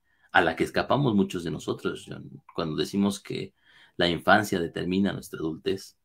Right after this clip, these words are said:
cuando decimos que la lo que nos pasó en algún momento es el fruto de lo que, de lo que nos va a suceder, ahí está el,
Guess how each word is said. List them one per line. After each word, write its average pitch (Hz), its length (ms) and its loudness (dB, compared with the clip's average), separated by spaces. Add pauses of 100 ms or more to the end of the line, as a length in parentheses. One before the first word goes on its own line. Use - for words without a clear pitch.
(360)
cuando 90 220 2
decimos 98 400 0
que - 580 -6
la 78 520 -2 (340)
lo 82 100 0
que - 80 -2
nos 90 180 -4
pasó 107 380 4
en 101 80 6
algún 90 260 2
momento 90 640 0
es 85 260 -6
el 78 160 0
fruto 107 420 4
de 80 80 0
lo - 120 -6
que, - 160 -8
de 78 220 -4 (120)
lo 78 140 0
que - 100 -6
nos 82 140 -2
va 85 60 2
a 92 120 0
suceder, 90 360 0 (500)
ahí 92 260 8
está 113 340 0
el, 113 180 0